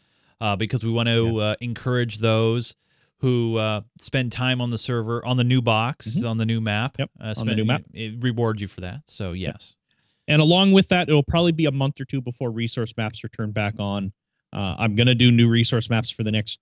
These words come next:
Speaker 2: for people to use for the next week or so. But after that, uh, there won't be any resource maps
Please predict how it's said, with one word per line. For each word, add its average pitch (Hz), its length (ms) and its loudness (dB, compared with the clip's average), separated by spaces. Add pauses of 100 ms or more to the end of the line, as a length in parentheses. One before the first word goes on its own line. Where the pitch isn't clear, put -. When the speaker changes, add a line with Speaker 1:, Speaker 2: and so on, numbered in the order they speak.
Speaker 2:
for 107 340 0 (180)
people - 200 -6
to 120 80 4
use 120 200 4
for - 120 -4
the 110 80 0
next 107 200 -2
week 135 200 2
or 135 60 -2
so. 123 220 0
But 113 120 -2
after 113 300 0
that, 107 240 2 (380)
uh, 101 160 0
there 101 100 2
won't 110 240 2
be 117 140 4
any 110 180 4
resource 107 500 -2
maps 107 360 0